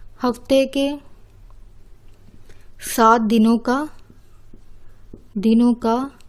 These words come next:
सेट, ठीक है, वो भी आप सीख रहे होते हैं, शुरू की क्लासेज में ही सीखा होता है। सबसे पहले आपका क्या आता है, सोमवार, ठीक है। अगर आप इंग्लिश मीडियम का कर रहे हैं तो जाहिर बात है वो भी आपने सीखा होता है, मंडे, ट्यूसडे, वेडनेसडे,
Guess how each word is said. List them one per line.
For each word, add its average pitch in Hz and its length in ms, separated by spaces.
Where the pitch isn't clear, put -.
सेट, 190 380
ठीक 240 160
है, 254 120
वो 202 180
भी 247 140
आप 269 160
सीख 240 320
रहे 262 100
होते 254 260
हैं, 247 80
शुरू 240 260
की 247 140
क्लासेज 233 460
में 247 100
ही 254 60
सीखा 240 320
होता 233 220
है। 233 100
सबसे 254 260
पहले 262 220
आपका 254 280
क्या 226 220
आता 233 240
है, 226 140
सोमवार, 214 500
ठीक 254 160
है। 277 80
अगर 262 180
आप 254 160
इंग्लिश 247 360
मीडियम 262 320
का 269 120
कर 254 180
रहे 233 80
हैं 240 80
तो 247 120
जाहिर 220 240
बात 233 200
है 240 60
वो 214 140
भी 226 120
आपने 247 240
सीखा 240 320
होता 233 180
है, 226 100
मंडे, 214 340
ट्यूसडे, 220 520
वेडनेसडे, 226 760